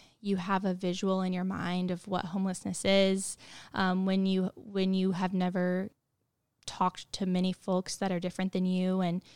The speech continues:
in the world we live in today, it's not easy to find folks that are different than you, because we have become a, a relatively segregated society, you know, in different ways, particularly, I would say, socioeconomically.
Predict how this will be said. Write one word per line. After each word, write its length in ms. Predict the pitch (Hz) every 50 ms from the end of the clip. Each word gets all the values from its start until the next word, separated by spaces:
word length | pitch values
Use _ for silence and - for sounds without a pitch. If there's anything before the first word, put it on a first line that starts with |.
| - _ _ _ _
in 300 | - 208 202 196 202 196
the 120 | 180 202 185
world 180 | 196 196 202
we 100 | 208 220
live 160 | 196 196 190
in 80 | 202 208
today, 440 | - - 180 190 180 202 262 285 226
it's 180 | 196 - -
not 200 | - 208 233 - -
easy 320 | - - 220 254 311 311 220
to 100 | 180 180
find 380 | - - - 202 254 403 370
folks 280 | - - 180 170 - -
that 120 | - 185 185
are 120 | 185 180
different 440 | - - 190 196 185 - 196 175 196
than 140 | 196 196 196
you, 160 | 185 190 190
because 320 | 190 185 - - 208 208
we 100 | 208 208
have 300 | 190 185 185 196 202 202 -
become 380 | 202 185 - - 202 208 208
a, 120 | 196 185 - -
a 80 | 202
relatively 960 | 190 180 190 185 190 226 233 214 - 220 202 190 208 196 190 196 196 190 185 175 -
segregated 800 | - - - - - 190 190 196 202 196 196 190 185 190 185
society, 540 | - - 180 - - 196 190 190 196 196 185
you 260 | 175 180 180 185 185
know, 160 | 175 170 175 175
in 200 | - 190 190 185
different 320 | 180 180 - - 175 -
ways, 480 | - 185 220 233 208 196 196 202 - - - - - - - - - _ -
particularly, 640 | - 190 175 226 247 285 226 196 185 180 185 185 180
I 100 | 175 175
would 120 | 175 175
say, 180 | 170 - 190 180
socioeconomically. 1160 | 175 - 196 185 180 - 196 180 170 165 - 185 185 180 233 262 214 196 - 180 175 180 208